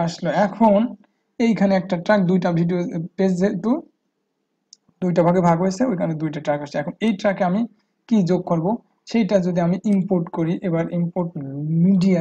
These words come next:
থেকে নিয়ে আসলাম, অর্থাৎ import file আমি ই করি। এখন এখান থেকে আমি ইমেজও কিন্তু, আহ, যোগ করতে পারি।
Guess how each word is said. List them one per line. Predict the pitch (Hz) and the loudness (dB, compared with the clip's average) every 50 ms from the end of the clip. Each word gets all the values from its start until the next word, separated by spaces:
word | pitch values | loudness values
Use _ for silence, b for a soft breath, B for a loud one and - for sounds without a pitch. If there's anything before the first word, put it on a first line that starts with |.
| 160 - | -2 -4
থেকে | 160 147 151 143 | -6 -8 -8 -8
নিয়ে | 147 147 143 135 | -8 -10 -10 -12
আসলাম, | - - 151 143 156 190 185 _ _ _ _ _ _ _ _ - | -12 -10 -8 -6 -6 -8 -10 _ _ _ _ _ _ _ _ -12
অর্থাৎ | 165 - - 156 147 170 160 | -10 -10 -8 -8 -6 -6 -6
import | 156 143 156 147 147 - _ | -6 -8 -10 -12 -12 -12 _
file | - 151 147 147 151 151 147 | -6 -4 -4 -4 -4 -4 -6
আমি | 147 147 143 143 | -6 -6 -8 -8
ই | 139 - | -10 -8
করি। | 143 139 139 151 170 170 _ _ _ _ _ _ _ - | -8 -8 -6 -6 -8 -10 _ _ _ _ _ _ _ -10
এখন | 151 147 160 160 160 | -6 -6 -4 -4 -4
এখান | 156 165 165 165 165 | -2 -2 -2 -2 -2
থেকে | 175 170 170 165 165 | -4 -2 -2 -2 0
আমি | 170 165 160 165 - 208 202 | 0 0 -2 -2 -4 -2 0
ইমেজও | 196 190 180 165 160 165 165 165 | 0 0 0 0 0 -2 -2 -2
কিন্তু, | 185 165 160 147 170 185 226 254 - _ _ _ _ _ _ _ - | -2 -4 -4 -2 -2 -2 -2 -4 -6 _ _ _ _ _ _ _ -8
আহ, | 156 151 147 143 139 139 135 139 139 | -6 -4 -4 -4 -4 -4 -6 -4 -2
যোগ | 180 180 160 - - | -2 -4 -4 -4 -8
করতে | 151 - - 131 - _ - | -10 -10 -10 -14 -12 _ -4
পারি। | 147 143 143 139 139 | -4 -2 -2 -4 -4